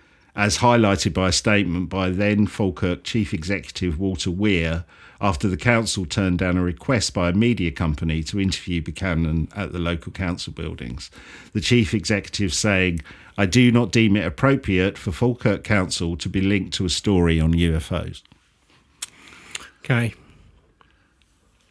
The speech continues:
Speaker 1: Billy, undeterred, in a publicity stunt staged when it looked likely that Falkirk's football team might reach the final of the Scottish Cup,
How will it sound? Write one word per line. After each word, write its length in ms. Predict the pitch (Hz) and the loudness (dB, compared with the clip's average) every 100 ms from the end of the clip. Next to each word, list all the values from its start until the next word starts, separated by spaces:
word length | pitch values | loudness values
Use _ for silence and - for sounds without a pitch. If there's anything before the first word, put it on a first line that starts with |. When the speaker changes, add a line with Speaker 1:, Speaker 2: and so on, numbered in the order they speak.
| _ | _
Speaker 1:
Billy, 480 | 147 151 131 151 139 - - | 6 8 8 6 2 -6 2
undeterred, 800 | 127 113 110 - 151 143 151 151 - - | 4 6 4 6 6 8 6 4 -4 -10
in 160 | - 135 | -2 4
a 60 | 131 | 4
publicity 600 | - 151 147 160 185 127 | 4 4 6 6 6 4
stunt 400 | - 113 107 123 | 4 2 2 0
staged 520 | - 123 120 117 - | 0 2 4 2 2
when 100 | 120 | 2
it 80 | 113 | 2
looked 220 | 123 117 | 2 4
likely 280 | 120 113 120 | 4 4 2
that 120 | 101 117 | 2 2
Falkirk's 540 | - 123 123 113 98 | 2 2 2 0 0
football 360 | - 151 107 101 | -2 -2 0 -2
team 300 | - 98 98 | 0 0 0
might 180 | 101 101 | -2 0
reach 260 | 110 107 | 0 0
the 80 | - | -4
final 340 | 90 113 101 101 | -2 2 2 2
of 80 | 95 | 0
the 60 | |
Scottish 420 | 87 123 101 98 | -2 -2 -2 -4
Cup, 340 | - 147 123 | -2 0 0